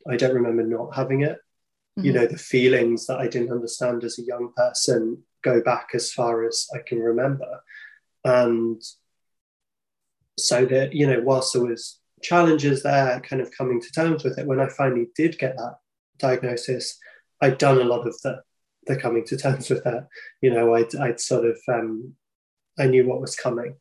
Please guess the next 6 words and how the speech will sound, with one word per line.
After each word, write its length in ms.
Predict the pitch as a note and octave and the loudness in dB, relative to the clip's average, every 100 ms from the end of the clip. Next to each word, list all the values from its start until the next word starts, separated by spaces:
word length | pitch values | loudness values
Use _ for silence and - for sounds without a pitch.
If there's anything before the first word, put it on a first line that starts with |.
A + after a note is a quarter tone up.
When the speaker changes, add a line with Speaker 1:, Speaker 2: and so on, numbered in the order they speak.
| _ _ B2+ | _ _ -2
Speaker 1:
in, 300 | A#2+ A#2 C#3 | 0 0 -2
in 120 | A#2+ | -2
that 140 | A#2 C3 | -2 -4
office. 500 | A#2 - D#3 - - - - - - _ _ | -6 -8 -12 -12 -14 -14 -14 -18 -20 _ _
However, 760 | C3 C#3+ C#3+ C3+ C3+ C3 B2 - _ _ _ _ _ _ _ _ _ _ _ _ _ _ _ _ _ _ _ _ | 0 2 4 4 4 4 2 -4 _ _ _ _ _ _ _ _ _ _ _ _ _ _ _ _ _ _ _ _
yeah, 300 | D#3+ D3+ | 2 4